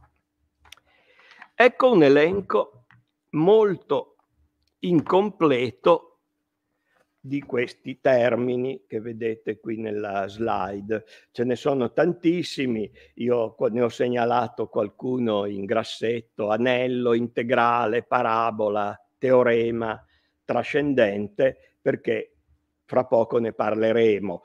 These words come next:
ma ce ne sono tantissimi: alti, algebrico,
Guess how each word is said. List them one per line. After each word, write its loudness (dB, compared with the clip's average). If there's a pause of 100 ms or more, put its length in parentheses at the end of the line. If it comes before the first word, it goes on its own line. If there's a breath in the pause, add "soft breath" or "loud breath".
(160 loud breath)
ma -8
ce -6
ne -12
sono -8
tantissimi: -10
alti, -6
algebrico, -6